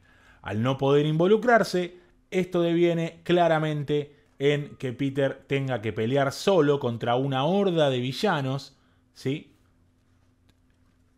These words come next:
Lo que lamentablemente va a terminar,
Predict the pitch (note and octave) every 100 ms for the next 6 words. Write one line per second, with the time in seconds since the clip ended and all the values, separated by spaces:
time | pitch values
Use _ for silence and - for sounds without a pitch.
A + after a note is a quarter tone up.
0 | _ _ - D#3+ D3 D3 D3 C3+ C#3 C3+
1 | C#3 B2+ C3 C3 - _ _ _ A2+ B2+
2 | B2+ A#2+ A#2 A#2 A#2+ A#2